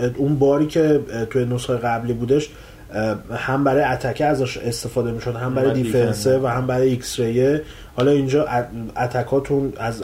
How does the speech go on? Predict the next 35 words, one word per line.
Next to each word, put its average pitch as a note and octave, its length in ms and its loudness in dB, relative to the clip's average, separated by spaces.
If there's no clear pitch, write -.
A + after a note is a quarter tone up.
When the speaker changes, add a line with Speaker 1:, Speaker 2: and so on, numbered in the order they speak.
Speaker 1:
نوار A#2+ 300 2
اتک B2+ 400 -2
استفاده C#3+ 500 0
می‌کنه C#3 340 -4
و B2+ 120 0
بلاکاتون A2+ 560 -2
از A#2+ 120 -4
نوار A#2 240 -2
بلاک B2 180 0
Speaker 2:
بلاک A2+ 200 0
Speaker 1:
استفاده A#2 460 -4
Speaker 2:
استفاده. A2+ 100 -4
Speaker 1:
می‌کنه. A2+ 280 -4
Speaker 2:
ایکس A2 120 -4
ری A#2+ 120 -2
هم A#2+ 180 -2
که A#2+ 60 -10
کلاً A2 340 -4
جدا G#2 320 -6
شده. - 420 -16
Speaker 1:
آره، F#2+ 260 -4
تبدیل G#2+ 320 -4
شده B2+ 180 2
به B2 100 4
فیتال A2+ 360 0
بلو. A#2 340 2
چیزهایی D3+ 440 2
که G3+ 120 4
تو F3+ 80 -2
گیم D3+ 300 4
پلی C#3+ 240 4
تغییر C#3+ 500 0
کرده C#3+ 500 2
و، C#3+ 80 0
اه، C3 300 2